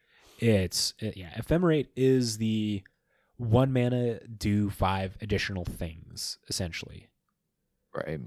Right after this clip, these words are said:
Speaker 1: And it, it, it's already been talked about as a powerful card outside of Elementals, but Elemental seems to be a good home because you also have, like, D and T style decks where, no, not D and T, uh, Yorion, there we go. <laughs> Well, Yorion D and T.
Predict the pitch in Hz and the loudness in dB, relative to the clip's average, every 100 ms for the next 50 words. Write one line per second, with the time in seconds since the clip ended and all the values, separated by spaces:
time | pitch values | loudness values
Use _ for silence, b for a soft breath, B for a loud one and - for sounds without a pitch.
0 | - _ _ _ - 113 110 - 113 - | -16 _ _ _ -4 -4 -4 -8 -8 -8
1 | 131 127 139 180 233 160 135 110 85 - | -8 -2 0 2 2 2 2 0 -6 -4
2 | 113 104 98 95 95 - 107 107 92 - | -4 -2 -2 -2 -4 -2 0 0 -2 -4
3 | 104 98 90 - 92 - 98 98 95 98 | -2 0 0 -4 -6 -4 -2 -2 -4 -6
4 | 92 90 95 82 85 - 117 110 113 98 | -6 -6 -6 -10 -10 -8 -8 -4 -4 -4
5 | 98 95 - 87 - 76 85 80 82 90 | -6 -8 -8 -10 -10 -10 -10 -10 -8 -10
6 | 73 107 127 113 135 127 113 117 110 107 | -12 -6 -2 2 2 2 2 0 0 -2
7 | 95 - 107 107 101 95 101 95 98 104 | -2 -8 -4 -2 -2 -2 -6 -4 -4 -4
8 | 107 110 113 - - - _ 101 92 92 | -4 -6 -6 -10 -12 -14 _ -12 -8 -4
9 | 95 92 90 82 - _ _ _ _ _ | -2 0 -2 -4 -10 _ _ _ _ _
10 | _ _ _ _ - 151 101 117 117 98 | _ _ _ _ -8 -4 0 0 0 -4
11 | 90 90 87 - - 110 104 98 95 101 | -4 -8 -12 -10 -6 -2 0 0 -2 4
12 | 117 90 - 95 82 - 107 B B _ | 4 4 -4 -10 -10 -8 -10 B B _
13 | - 147 151 151 127 113 98 98 87 - | 0 0 4 4 4 2 -2 -6 -8 -14
14 | - 98 | -16 -18